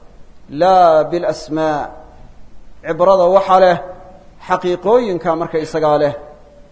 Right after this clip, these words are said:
laakiin marka magacyadu marka isaga waxa ma laha. Magacyadu yacni waxa weeye ma laha. Laakiin waaqaca iyo markuu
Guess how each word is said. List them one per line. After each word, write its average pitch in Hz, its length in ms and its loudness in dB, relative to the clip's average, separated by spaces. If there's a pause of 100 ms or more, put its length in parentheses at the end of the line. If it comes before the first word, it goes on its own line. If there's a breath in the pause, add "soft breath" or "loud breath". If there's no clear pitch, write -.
(120)
laakiin 165 500 0
marka 165 300 -4
magacyadu 160 440 -2
marka 156 200 -8
isaga 147 180 -4
waxa 143 120 -8
ma 139 120 -4
laha. 123 200 -8 (640)
Magacyadu 156 580 0 (480)
yacni 160 380 0
waxa 160 160 -4
weeye 147 100 0
ma 151 160 -2
laha. 120 200 -6 (680)
Laakiin 190 320 -2
waaqaca 214 500 2
iyo 190 240 -4
markuu 202 300 -4